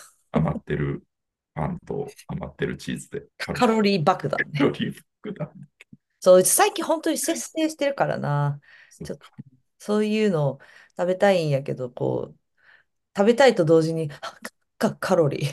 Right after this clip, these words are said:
Speaker 1: って思っちゃう。
Speaker 2: <laughs>
Speaker 1: 脂肪。
Speaker 2: それ、それやっぱりあれな、その、外で食べることの、ことを考えて、その、自炊の時はちょっとこう、抑えとこうみたいな。
Speaker 1: うん、それもある。
Speaker 2: せ-、精神。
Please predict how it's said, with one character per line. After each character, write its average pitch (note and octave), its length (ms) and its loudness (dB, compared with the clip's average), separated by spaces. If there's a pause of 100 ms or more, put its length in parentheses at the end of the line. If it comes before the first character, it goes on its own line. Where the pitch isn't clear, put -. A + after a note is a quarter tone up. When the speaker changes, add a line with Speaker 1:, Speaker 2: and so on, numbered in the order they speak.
Speaker 1:
っ - 40 -20
て - 120 4
思 C#3 160 2
っ D3 80 4
ち - 120 -6
ゃ - 20 -4
う。 - 60 -12
Speaker 2:
<laughs> - 460 -14
Speaker 1:
脂 G3+ 120 4
肪。 G#3+ 260 6
Speaker 2:
そ G#4 120 2
れ、 A4 80 4 (260)
そ - 140 2
れ G#3+ 80 8
や G3+ 60 4
っ - 20 2
ぱ A2 100 4
り F#2+ 60 6
あ B2 60 6
れ C3+ 120 4
な、 - 140 -6
そ F2 140 -4
の、 D#2 120 -6
外 D#3+ 300 0
で B3+ 80 2
食 D#3+ 220 2
べ D3 100 4
る C#3+ 320 2 (320)
こ D#3 140 -8
と C3+ 640 0 (120)
の、 C#3 160 -4
こ - 160 -8
と D3 140 0
を C#3 60 2
考 E3+ 120 -4 (240)
え E3 80 -6
て、 - 380 0 (200)
そ - 140 -10
の、 D#2+ 320 -6 (540)
自 A2 140 -12
炊 B2 220 -8
の B2 100 -6
時 C#3+ 200 -6
は - 120 -4
ち - 80 -8
ょ - 40 -6
っ - 60 -14
と D2 100 -12
こ - 280 -10
う、 - 20 -20 (300)
抑 - 260 -4
え D#2 60 -2
と D2+ 100 -8
こ D#2 140 -4
う - 40 -4
み - 60 -10
た - 100 -14
い - 60 -12
な。 - 100 -14 (680)
Speaker 1:
う G3 200 2
ん、 C#3+ 160 -6
そ B3+ 80 4
れ C4+ 80 10
も G#3 100 6
あ - 40 6
る。 D3 40 0
Speaker 2:
せ-、 - 140 0
精 - 200 -14
神。 - 40 -20